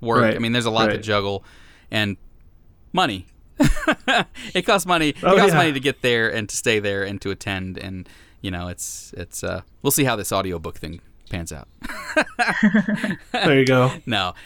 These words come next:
Speaker 1: it's, it's great. Oh, something else I wanted to talk about. Man, these outros ha-, have never been
Speaker 2: See?
Speaker 1: short, right?
Speaker 2: No, they never will be.
Speaker 1: <laughs> Uh, I had,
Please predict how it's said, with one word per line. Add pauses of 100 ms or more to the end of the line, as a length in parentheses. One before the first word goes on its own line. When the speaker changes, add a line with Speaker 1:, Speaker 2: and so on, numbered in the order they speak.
(120)
Speaker 1:
it's,
it's
great.
Oh,
something
else
I
wanted
to
talk
about.
Man, (220)
these
outros (220)
ha-,
have
never
been (100)
Speaker 2:
See?
Speaker 1:
short,
right? (840)
Speaker 2:
No, (340)
they
never
will
be.
Speaker 1:
<laughs>
Uh,
I
had,